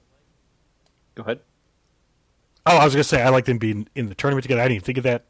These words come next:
Speaker 2: but it keeps the feud going without them actually having to get physical with each other. They could, like,
Speaker 1: Well, yeah, I like
Speaker 2: bitch and
Speaker 1: that
Speaker 2: moan at each
Speaker 1: they
Speaker 2: other about their
Speaker 1: are
Speaker 2: partners.
Speaker 1: using this tag team tournament to extend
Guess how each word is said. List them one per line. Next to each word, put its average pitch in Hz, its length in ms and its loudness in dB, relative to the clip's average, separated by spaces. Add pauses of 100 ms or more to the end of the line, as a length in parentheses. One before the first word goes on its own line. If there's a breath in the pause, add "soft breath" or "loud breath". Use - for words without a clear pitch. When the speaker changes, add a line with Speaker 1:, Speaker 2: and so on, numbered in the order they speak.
Speaker 2:
but 98 160 -12
it 87 280 -18
keeps - 220 -6
the 107 80 -10
feud 147 220 -4
going 143 200 4
without 127 240 -2
them 117 120 -2
actually 117 300 -4
having 104 120 -8
to 104 40 -10
get 98 140 -14
physical 120 500 -10 (380 loud breath)
with 113 120 -8
each 110 160 -10
other. 110 220 -6
They 95 140 -14
could, 82 160 -16
like, 85 160 -14 (640)
Speaker 1:
Well, 185 280 -2
yeah, 190 260 -2
I 160 120 0
like 190 260 0
Speaker 2:
bitch - 40 -8
and - 100 -6
Speaker 1:
that 233 80 -2
Speaker 2:
moan 98 140 -6
at 175 60 2
each 165 200 2
Speaker 1:
they 151 100 -2
Speaker 2:
other 135 80 0
about - 60 2
their 135 100 2
Speaker 1:
are 131 40 -2 (100)
Speaker 2:
partners. 113 260 -8
Speaker 1:
using 123 340 -8
this 113 160 -12
tag 110 320 -8
team 104 340 -12
tournament 101 560 -10
to 92 600 -12 (400)
extend 98 720 -10